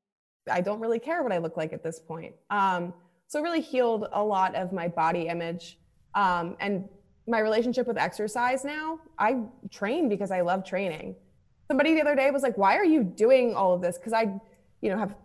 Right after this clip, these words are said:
a high volume training schedule. Somebody's like, "Why are you doing this?" And I was like, "Huh." They're like, "Are you trying to make the games?" And I was like, "No."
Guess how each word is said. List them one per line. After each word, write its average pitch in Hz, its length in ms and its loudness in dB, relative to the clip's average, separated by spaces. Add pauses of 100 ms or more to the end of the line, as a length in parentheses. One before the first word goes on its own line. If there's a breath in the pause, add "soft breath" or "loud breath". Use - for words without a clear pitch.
(100)
a 202 40 -4
high 208 220 4
volume 190 640 0 (140)
training 220 320 0
schedule. 180 340 -2
Somebody's 208 180 -6
like, 185 100 -4
"Why 196 120 4
are 233 60 4
you 220 80 0
doing 214 180 2
this?" - 480 -10
And 190 80 -10
I 185 40 -6
was 180 120 -6
like, 180 180 -4 (800)
"Huh." 302 340 -4 (300)
They're 240 160 -4
like, 240 120 0
"Are 254 40 4
you 262 100 4
trying 302 160 0
to 359 60 0
make 320 140 -2
the 202 60 0
games?" 190 360 0
And 285 80 -4
I 302 40 -4
was 294 80 -6
like, 320 120 -6
"No." 277 320 -2